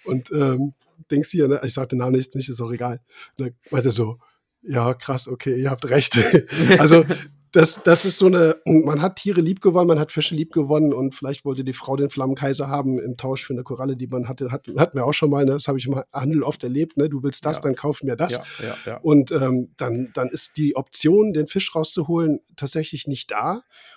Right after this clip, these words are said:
Speaker 1: Und dann schwenkt, dann, dann blendet man das tatsächlich aus. Also
Speaker 2: Ja.
Speaker 1: ich würd mich da selber auch bei ertappen, dass man, dass man solche, das ist dann so wirklich die, die letzte Option, die man sich, äh,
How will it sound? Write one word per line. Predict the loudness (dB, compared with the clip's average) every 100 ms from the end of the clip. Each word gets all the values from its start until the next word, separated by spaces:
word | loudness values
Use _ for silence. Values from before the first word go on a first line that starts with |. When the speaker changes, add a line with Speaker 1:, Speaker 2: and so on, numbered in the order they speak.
| -4
Speaker 1:
Und | 0
dann | 0
schwenkt, | 0 -4 -4
dann, | -6 -6
dann | -2 -2
blendet | 0 -2 -2
man | -2
das | -4
tatsächlich | -4 -6 -6 -6 -8 -4
aus. | -2 -2 -6 -8 -6
Also | -4
Speaker 2:
Ja. |
Speaker 1:
ich | -4 -8 -14
würd | -20 -20 -16 -12 -8
mich | -6 -4
da | -4
selber | -2 -2 -4
auch | -4
bei | -4
ertappen, | -2 -2 -6 -4 -4
dass | -2 0
man, | 2 2
dass | -2 -4
man | 0 0
solche, | 0 -2 -2 0 0 0 _ -20 -20 _ -8
das | -6
ist | 0
dann | 2
so | 2 2
wirklich | 0 -4 -6 -4
die, | -4 -4
die | -4 -4
letzte | -2 0 0 -2 -4
Option, | -2 -2 2 4 4 0 -6 0
die | 4
man | 4
sich, | 2 -4 -8 -14 -10
äh, | -6 -6